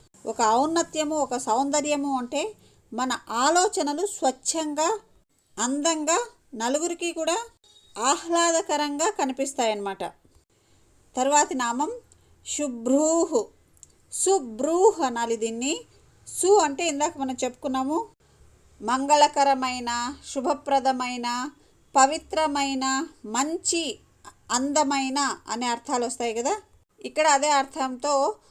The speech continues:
అందమైన కనుబొమ్మలు కలది లేదా శుభప్రదమైన కనుబొమ్మలు కలది అనే అర్థం ఉంది.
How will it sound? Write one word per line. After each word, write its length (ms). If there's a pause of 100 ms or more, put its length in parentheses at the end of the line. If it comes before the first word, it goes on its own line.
(240)
అందమైన 640 (160)
కనుబొమ్మలు 540
కలది 440
లేదా 360
శుభప్రదమైన 1000
కనుబొమ్మలు 640
కలది 480
అనే 140
అర్థం 360
ఉంది. 360